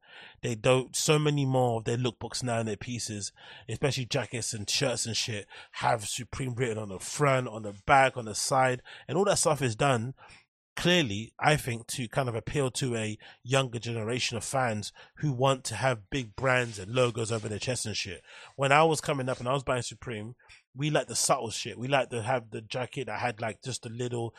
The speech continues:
Supreme woven label on the side that only if you knew, you knew type of thing. Maybe it'd have, like, a tonal logo, so the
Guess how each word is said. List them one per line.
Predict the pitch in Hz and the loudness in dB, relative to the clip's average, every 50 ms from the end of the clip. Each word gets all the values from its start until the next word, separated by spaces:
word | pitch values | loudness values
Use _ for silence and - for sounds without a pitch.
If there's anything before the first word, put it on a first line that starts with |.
| - - - - | -16 -20 -16 -10
Supreme | - - - 131 - - - - 143 135 123 120 120 113 110 107 - - - - _ _ - | -6 -6 -4 -6 -6 -10 -8 -6 -4 -4 -4 -4 -4 -6 -8 -10 -14 -20 -20 -20 _ _ -2
woven | 117 127 127 135 127 117 123 120 117 | 2 4 4 4 4 2 0 -2 0
label | 113 123 127 131 117 107 120 117 | 2 2 2 2 2 0 -2 -2
on | 117 117 | -2 -2
the | 104 | -4
side | - - - - 131 127 120 120 123 120 117 | -6 -4 0 4 4 6 6 6 4 2 0
that | 120 101 110 | -2 -4 -2
only | 117 127 123 120 120 117 117 | -2 -2 -2 -4 -4 -6 -6
if | - - | -8 -8
you | 113 104 104 | -10 -8 -6
knew, | 120 127 | -4 -4
you | 127 120 107 101 101 | -4 -4 -6 -8 -8
knew | 107 127 127 117 | -8 -8 -6 -4
type | - 127 123 - 123 | -4 -4 -6 -6 -8
of | 117 - | -12 -8
thing. | - 123 120 120 117 120 120 120 - - - - - - | -6 -6 -4 -4 -6 -6 -8 -12 -14 -18 -20 -20 -14 -8
Maybe | 127 127 123 123 113 | -6 -6 -4 -4 -4
it'd | 98 110 | -2 -2
have, | 123 117 | -2 -2
like, | 117 110 - 110 | -2 -6 -8 -8
a | - - | -10 -8
tonal | - - - 131 127 127 127 127 123 123 | -2 2 4 4 4 4 4 2 2 4
logo, | 120 120 120 123 113 110 123 120 117 113 113 - - - - - | 4 4 4 4 2 2 2 2 2 2 0 -4 -8 -16 -20 -14
so | - - - 135 117 | -8 -6 -4 -4 -4
the | 104 - | -4 -6